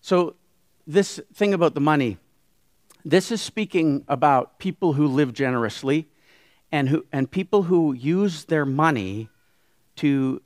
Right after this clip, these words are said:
do good and to bless others with what we have. We don't have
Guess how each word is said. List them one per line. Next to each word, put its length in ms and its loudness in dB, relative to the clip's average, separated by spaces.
do 180 0
good 440 0
and 200 -4
to 80 -10
bless 300 -2
others 540 -8
with 400 -2
what 220 -2
we 100 -6
have. 540 -8
We 120 0
don't 280 2
have 560 2